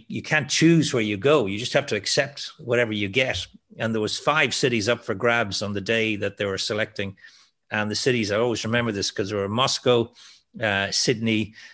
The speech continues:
Lagos, uh, Glasgow, and then the glamour posting, Limerick, right? <laughs> So, uh,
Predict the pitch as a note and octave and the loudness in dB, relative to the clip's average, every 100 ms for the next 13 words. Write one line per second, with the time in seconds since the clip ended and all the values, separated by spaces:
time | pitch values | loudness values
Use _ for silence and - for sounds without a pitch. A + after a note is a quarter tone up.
0 | _ - A#2+ A#2+ A2 G#2 - - - - | _ -2 2 4 4 0 0 -4 -8 -10
1 | - G2+ F#2+ G#2 A#2 A#2+ A#2+ - G#2+ G2+ | -6 -4 -4 -2 2 2 2 0 0 0
2 | G2+ A2 A2 G2 A2 A#2+ G#2+ - G2+ F#2 | 0 0 0 0 0 0 0 -2 -2 -2
3 | - F#2+ F#2+ - - B2 A#2 F#2 - - | -8 -8 -10 -16 -4 -2 -2 -4 -8 -14
4 | - A#2 B2 - - - D#3 - C#3 C3 | -4 -2 -2 -2 -2 0 0 0 -2 -2
5 | - - - A#2 A2 | -8 -18 -6 2 4